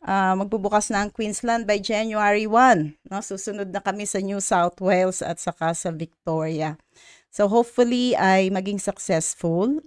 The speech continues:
yung pagbubukas ng New South Wales at saka ng Victoria,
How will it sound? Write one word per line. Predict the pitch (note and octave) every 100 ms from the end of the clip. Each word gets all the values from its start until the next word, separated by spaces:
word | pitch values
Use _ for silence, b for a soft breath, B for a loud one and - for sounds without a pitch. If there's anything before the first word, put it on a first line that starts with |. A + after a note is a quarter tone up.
| G3
yung | F#3 F3+
pagbubukas | F#3 E3+ E3+ E3 - E3 F3+
ng | E3
New | F3 G#3+
South | - D#3 D3+ -
Wales | D3+ D3+ A3 -
at | E3
saka | - E3+ E3+
ng | F3 F#3
Victoria, | F3 - E3 D#3+ D#3 C#3+ D#3+